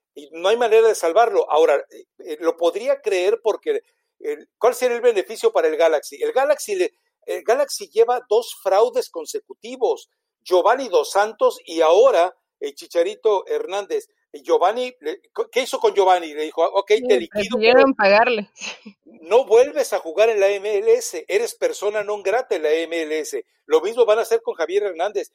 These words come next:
Speaker 1: y yo lo comenté cuando lo contrataron. Si Javier Hernández llegaba, va a durar, eh, un, un torneo o un año de mentira,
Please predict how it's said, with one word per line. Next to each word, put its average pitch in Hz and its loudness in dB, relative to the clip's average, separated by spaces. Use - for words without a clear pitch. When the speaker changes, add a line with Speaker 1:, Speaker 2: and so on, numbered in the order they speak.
Speaker 1:
y 160 -16
yo 196 4
lo 247 4
comenté 170 0
cuando 220 2
lo 151 2
contrataron. 143 -2
Si - -10
Javier 165 2
Hernández 208 0
llegaba, 190 0
va 143 0
a 156 -2
durar, 160 0
eh, 143 -4
un, 208 -8
un 220 -4
torneo 214 4
o 175 4
un 208 0
año 214 -2
de 165 -4
mentira, 208 -2